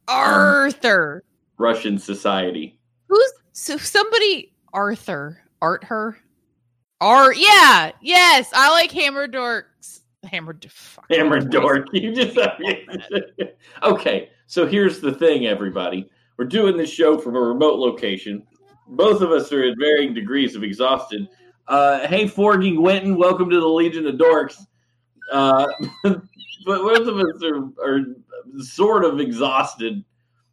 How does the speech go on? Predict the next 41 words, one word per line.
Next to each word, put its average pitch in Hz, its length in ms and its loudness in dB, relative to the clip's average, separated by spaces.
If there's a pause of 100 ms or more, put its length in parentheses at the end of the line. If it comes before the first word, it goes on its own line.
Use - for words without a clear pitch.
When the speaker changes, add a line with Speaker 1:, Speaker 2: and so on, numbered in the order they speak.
(160)
Speaker 1:
uh, 131 220 0 (100)
for 143 180 -2
different 156 460 0
reasons. 127 840 -2 (400)
So - 140 -2
Speaker 2:
Do 370 60 6
you 440 80 6
Speaker 1:
we're - 80 2
Speaker 2:
have 480 80 6
Speaker 1:
gonna 214 100 -2
Speaker 2:
pants 285 380 0
Speaker 1:
get 294 80 -2
Speaker 2:
on? 330 360 -4 (1000)
Speaker 1:
I 127 100 0
mean, 123 560 -2 (420)
what 139 240 0
is 127 240 -2
your 123 140 -2
mind 117 460 -2
to 90 60 -12
tell 92 340 -6
you? 80 240 -16 (880)
What 208 180 -4
Speaker 2:
You, - 80 0
Speaker 1:
is - 80 -6
your - 160 0
Speaker 2:
you, 113 60 -2
you, - 40 -2 (180)
Speaker 1:
imagination? 262 320 -6
Speaker 2:
you 294 280 -6
have 320 300 2
clothes 302 360 0
on 254 300 0
until 220 600 -2
three 277 440 -6
seconds 240 540 -6
before 214 340 -8
you 214 140 -8
enter 208 320 -6
the 175 100 -8
bed. 160 520 -8